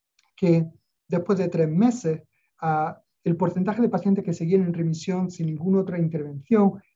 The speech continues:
era muy similar, muy similar, sugiriendo que es posible que en algunos pacientes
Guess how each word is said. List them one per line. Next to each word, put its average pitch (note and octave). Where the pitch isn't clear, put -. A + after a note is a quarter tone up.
era F3+
muy D#3+
similar, D3
muy E3
similar, D3
sugiriendo G3
que D#3+
es E3+
posible E3+
que D3
en D3+
algunos F#3+
pacientes E3+